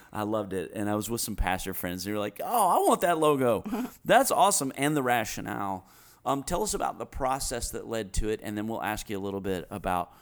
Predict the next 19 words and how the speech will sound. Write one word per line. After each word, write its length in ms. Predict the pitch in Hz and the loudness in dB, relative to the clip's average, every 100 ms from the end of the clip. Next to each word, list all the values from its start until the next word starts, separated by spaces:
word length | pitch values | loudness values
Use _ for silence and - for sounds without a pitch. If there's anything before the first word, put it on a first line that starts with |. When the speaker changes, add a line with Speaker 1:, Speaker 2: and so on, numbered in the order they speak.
| - _ _ _ _ | -20 _ _ _ _
Speaker 1:
uh, 180 | - 104 - | -4 -4 0
a 100 | 117 | 0
little 300 | 120 151 127 | 2 2 2
more 260 | 123 123 123 | 0 0 2
in 140 | 117 | 0
depth 320 | 98 113 107 - | 0 -2 -2 -4
than 140 | 98 | -2
I 80 | 101 | -2
was 160 | 98 | -2
able 220 | 98 90 95 | -4 -4 -6
to 140 | 101 | -6
do 220 | 87 92 | -4 -4
on 120 | 90 | -4
Sunday, 840 | 85 - 101 101 92 95 90 87 - _ - _ | -2 -2 -2 -2 -4 -6 -8 -10 -12 _ -20 _
the 140 | 117 | -2
thinking 500 | 101 - 101 - 95 87 | -2 0 -4 -4 -8 -8
behind 500 | 87 - 95 85 78 | -10 -12 -10 -10 -10
it. 220 | - - - - | -18 -20 -20 -16
Speaker 2:
Sure, 400 | - 262 240 156 | -10 -8 -8 -8